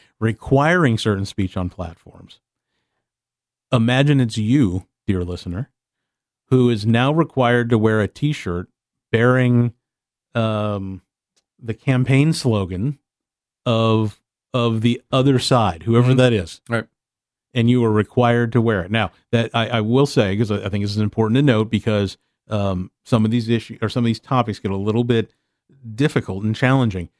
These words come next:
Speaker 1: We're talking about government compelled speech.
Speaker 2: Right.
Speaker 1: It doesn't mean that there aren't repercussions in the marketplace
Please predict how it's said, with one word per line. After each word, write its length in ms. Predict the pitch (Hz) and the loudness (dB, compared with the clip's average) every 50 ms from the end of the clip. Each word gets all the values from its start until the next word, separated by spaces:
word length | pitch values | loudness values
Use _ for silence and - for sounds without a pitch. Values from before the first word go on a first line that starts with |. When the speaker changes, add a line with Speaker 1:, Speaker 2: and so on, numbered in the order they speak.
| _ _ _ _ - | _ _ _ _ -10
Speaker 1:
We're 120 | 98 101 | -8 -6
talking 360 | - - 120 127 - - 143 | -2 0 0 0 2 2 2
about 300 | 131 117 113 110 101 101 | 2 2 0 -2 -4 -4
government 460 | 98 123 135 147 160 156 135 113 104 | -2 -2 0 2 4 2 2 2 0
compelled 400 | - 110 98 92 107 95 90 85 | -2 -2 -2 -2 -4 -6 -6 -8
speech. 260 | - - - 85 78 - | -12 -16 -18 -14 -6 -4
Speaker 2:
Right. 200 | 110 92 90 - _ _ _ _ _ | -4 -4 -4 -6 _ _ _ _ _
Speaker 1:
It 200 | - 113 95 92 | -6 -6 -6 -2
doesn't 360 | 90 113 120 127 143 151 143 | 0 0 2 2 2 0 0
mean 520 | 143 151 180 220 208 120 92 85 80 82 82 _ _ - | 0 0 0 0 0 -2 -4 -6 -10 -14 -20 _ _ -4
that 120 | 110 104 | -2 0
there 100 | 95 117 | 2 2
aren't 240 | 113 117 120 117 113 | 2 2 2 0 0
repercussions 1120 | 110 113 117 110 _ _ _ _ _ - - - 110 _ - - 196 170 - - 104 98 98 | 0 0 0 -2 _ _ _ _ _ -14 -8 -8 -8 _ -4 -4 -4 -2 -2 -2 -2 -2 0
in 80 | 104 | 0
the 80 | 101 101 | 0 0
marketplace 840 | 107 120 135 175 202 - - 92 - - - 90 80 76 - - - | 2 2 2 0 0 -2 -4 -6 -6 -8 -12 -10 -10 -12 -20 -20 -20